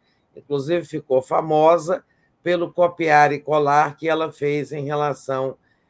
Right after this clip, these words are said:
é, a, a, quando ela julgou a ação do sítio de Atibaia, e ela copiava trechos do, do, da sentença do Moro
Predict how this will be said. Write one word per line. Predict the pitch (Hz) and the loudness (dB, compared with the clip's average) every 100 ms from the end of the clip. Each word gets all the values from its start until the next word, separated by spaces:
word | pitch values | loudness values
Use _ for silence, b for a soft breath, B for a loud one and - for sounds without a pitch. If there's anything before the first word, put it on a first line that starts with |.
| _ _ | _ _
é, | 127 139 135 135 131 123 92 - | -4 -2 0 -2 -2 -6 -8 -8
a, | 127 117 113 | -8 -6 -8
a, | |
quando | 131 143 147 143 | -8 -6 -4 -2
ela | 139 127 | 0 -2
julgou | 156 165 - 165 185 | -4 -8 -4 0 4
a | 170 | 4
ação | 147 - 139 127 | 0 -4 -8 -8
do | 120 | -12
sítio | - 135 - - | -14 -14 -16 -12
de | 127 | -12
Atibaia, | - 107 98 151 156 135 101 _ _ _ _ _ - | -10 -12 -2 0 0 -2 -6 _ _ _ _ _ -6
e | 165 | 0
ela | 170 165 | 0 -2
copiava | - 165 - 160 156 165 151 165 147 _ _ _ _ | -4 -6 -4 -2 2 2 2 -2 -4 _ _ _ _
trechos | 170 180 196 185 160 131 | -4 -2 -2 -4 -10 -10
do, | 139 156 147 | -6 -2 -2
do, | - 143 139 127 101 | -4 -4 -4 -4 -4
da | 131 | -6
sentença | 127 156 143 151 147 147 131 | -6 -8 -8 -8 -8 -8 -10
do | 135 | -10
Moro | 113 131 170 185 147 110 | -8 -2 2 2 2 -4